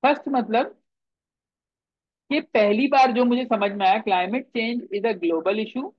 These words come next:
exacerbated by rising temperature and increasing natural disasters। ठीक है,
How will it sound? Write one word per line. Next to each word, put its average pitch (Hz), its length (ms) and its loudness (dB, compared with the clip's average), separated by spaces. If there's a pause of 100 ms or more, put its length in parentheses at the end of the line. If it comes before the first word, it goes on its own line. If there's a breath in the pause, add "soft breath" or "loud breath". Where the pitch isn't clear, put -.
(200)
exacerbated 202 880 -2 (800)
by 185 120 2 (140)
rising 202 440 0
temperature 190 600 -2
and 226 120 -4
increasing 196 680 -6
natural 170 320 -4
disasters। 147 540 -10 (200)
ठीक 196 120 -2
है, 277 120 -4